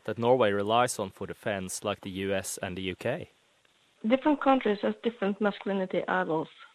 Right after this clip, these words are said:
Speaker 2: for the soldiers, and these are often linked to the particular, particular events that produce the national identity. And since Norway gained its independency without going to war and won its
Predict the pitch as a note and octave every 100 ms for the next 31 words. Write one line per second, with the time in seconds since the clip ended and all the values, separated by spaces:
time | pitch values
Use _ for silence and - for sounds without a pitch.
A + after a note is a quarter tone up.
0 | - F#3 - - E3 D3+ C3 - - G3+
1 | G3+ G3+ G3+ G#3+ C#4 C#4+ A#3+ - G#3+ G#3
2 | G3 G3 F3+ F#3+ - F#3 - F#3+ - _
3 | _ _ G3+ G3 A3+ G3 F3 F#3 F#3+ F#3
4 | - - - - G3 - - _ - G#3
5 | F3 G#3 A3 - G#3+ F3+ - F3 F3+ F#3
6 | F#3 D#3+ - G2+ - _ - - _ _
7 | _ - G3 F3+ G#3 G#3 G#3 B3 C4+ A3
8 | - G3+ G3+ G3+ F#3+ - _ G#3 G3 -
9 | A#3+ A#3+ G#3 F3+ F3 F#3 G3 A3+ G3+ F#3
10 | F3+ - D#3+ D#3 D#3+ - _ _ _ _
11 | - F#3 G#3+ A#3